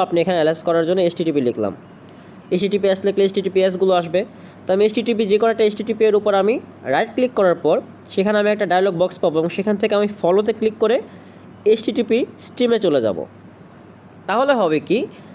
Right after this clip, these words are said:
আমি সেই ব্রাউজার থেকে, আমার সেই ডিভাইস থেকে আমি কি কি ব্রাউজিং করলাম, সেগুলো দেখা যাবে। এবং আমি এখানে ফাইন্ডের মধ্যে পোস্ট লিখে দেবো, কারণ আমি এখানে কিন্তু পোস্ট করছি। গেট এবং পোস্ট দুটো বিষয়, ভিন্ন বিষয়। এই বিষয়গুলো নিয়ে আমার নেটওয়ার্কিংয়ের ক্লাসে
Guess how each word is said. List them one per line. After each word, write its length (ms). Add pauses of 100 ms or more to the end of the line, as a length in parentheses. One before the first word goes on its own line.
(480)
আমি 320 (120)
সেই 340
ব্রাউজার 420 (120)
থেকে, 200 (180)
আমার 220
সেই 120
ডিভাইস 320
থেকে 140
আমি 140 (120)
কি 120 (100)
কি 120
ব্রাউজিং 400 (100)
করলাম, 260
সেগুলো 320
দেখা 260
যাবে। 220
এবং 200
আমি 160
এখানে 220
ফাইন্ডের 400
মধ্যে 220 (160)
পোস্ট 240 (120)
লিখে 240
দেবো, 200 (180)
কারণ 160
আমি 120
এখানে 180
কিন্তু 220 (140)
পোস্ট 220
করছি। 320 (600)
গেট 180 (100)
এবং 160 (100)
পোস্ট 240
দুটো 220
বিষয়, 440 (240)
ভিন্ন 260
বিষয়। 340 (260)
এই 80
বিষয়গুলো 400
নিয়ে 160
আমার 120
নেটওয়ার্কিংয়ের 540
ক্লাসে 340